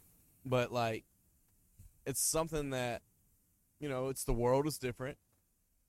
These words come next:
and you gotta figure it out. So eighteen and twenty-one is, is figuring out stage. But, like, in my opinion, like, I t-,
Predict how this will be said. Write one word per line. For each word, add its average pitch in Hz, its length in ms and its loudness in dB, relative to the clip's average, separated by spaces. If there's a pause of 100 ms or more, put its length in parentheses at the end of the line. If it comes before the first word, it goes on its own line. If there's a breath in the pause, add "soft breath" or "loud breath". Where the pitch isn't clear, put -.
(120)
and 117 80 -6
you 117 80 -4
gotta 120 120 0
figure 120 240 -4
it 120 60 -2
out. 120 220 -2
So - 160 0
eighteen 165 260 2
and 147 80 -4
twenty-one 135 640 0
is, 127 160 -6 (140)
is 139 120 -4
figuring 151 380 -4
out 143 200 -4
stage. - 440 -10 (920)
But, 135 140 -2
like, 123 260 -4
in 120 160 -6
my 131 200 -2
opinion, 139 640 8 (360)
like, 110 280 -6 (680)
I 131 100 -8
t-, 117 120 -12